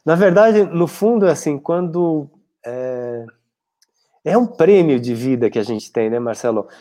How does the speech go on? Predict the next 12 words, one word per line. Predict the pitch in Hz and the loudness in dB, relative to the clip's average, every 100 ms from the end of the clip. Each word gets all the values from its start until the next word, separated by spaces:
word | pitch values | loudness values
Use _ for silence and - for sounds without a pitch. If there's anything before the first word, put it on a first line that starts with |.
| - | -8
Você | - - | -2 2
pode | 190 214 | 4 4
ter | 285 | 2
certeza | 285 233 214 190 180 | 0 2 2 2 2
também | 180 160 185 | 0 2 0
que | 208 | -2
você | 220 220 220 | -4 -2 0
tem | 208 | 0
um | 196 | 0
bocado | 185 - 190 226 247 | -6 0 0 0 -2
de | 233 | -2
gente | 208 175 156 175 - 208 | 0 0 0 -2 -8 -10